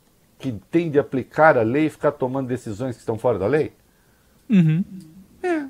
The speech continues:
Speaker 1: É. Então não dá.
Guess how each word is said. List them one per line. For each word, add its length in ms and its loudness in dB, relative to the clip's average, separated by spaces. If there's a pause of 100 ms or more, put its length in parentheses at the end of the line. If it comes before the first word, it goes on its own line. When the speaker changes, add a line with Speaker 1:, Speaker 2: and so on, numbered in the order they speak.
(1200)
Speaker 1:
É. 140 -4 (800)
Então 160 -4
não 160 -4
dá. 280 0